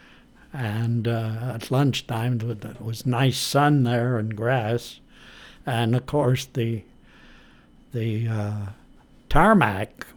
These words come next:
was right there to get to the runways. So this is where we decided to have our race.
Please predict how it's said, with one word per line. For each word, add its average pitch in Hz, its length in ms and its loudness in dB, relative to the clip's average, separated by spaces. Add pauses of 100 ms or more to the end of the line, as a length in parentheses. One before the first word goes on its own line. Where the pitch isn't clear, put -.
was 117 220 -2
right 131 380 4
there 120 500 2 (1040)
to 127 80 -6
get 123 300 0
to 127 120 0
the 117 140 0
runways. 131 720 2 (220)
So 107 480 -6 (720)
this 139 240 -2
is 110 160 -2
where 120 320 2
we 110 240 -4 (720)
decided 127 600 0
to 113 100 -2
have 117 300 0
our 113 200 0
race. 131 540 0